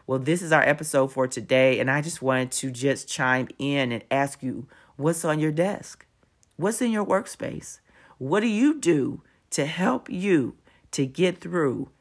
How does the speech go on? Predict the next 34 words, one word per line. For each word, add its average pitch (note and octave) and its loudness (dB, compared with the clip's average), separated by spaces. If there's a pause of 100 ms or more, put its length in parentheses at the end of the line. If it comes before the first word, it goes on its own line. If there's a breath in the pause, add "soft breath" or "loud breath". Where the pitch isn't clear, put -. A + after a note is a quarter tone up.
(200)
a C#3+ -2
stressful C3 0
day? F#2+ -6 (360 soft breath)
So A3+ 4
make G3 0
sure G3 -2
that F3 -2
you D#3 -2
reach D#3 -2
out D3 4
to D3+ -4
me D3 2
if C#3+ -4
you F#3+ -4
have E3 -2
not D3 4
already D#3 2
subscribed. - -2
Remember, G3 -2
if D3 0
you F#3 -4
subscribe, F#3+ 2 (480 loud breath)
you E3 0
will F#3+ 4
receive F3 0
alerts D3+ 2
of C3+ -2
every D3+ 2
time C3+ 4
I C#3 4
post C#3+ -4
a C3 0
new C3+ 0
podcast. B2+ -2